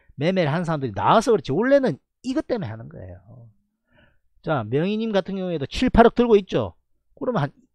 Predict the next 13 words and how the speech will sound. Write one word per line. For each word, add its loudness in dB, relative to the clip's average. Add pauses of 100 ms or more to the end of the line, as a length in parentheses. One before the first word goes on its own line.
(180)
한 -6
오천만 0
원 0
정도를 0
베팅을 0
해버린 0
겁니다. -8
아니면 -2
이삼천만 -4
원. -8 (440)
그럼 -6
이삼, 0
이삼, -6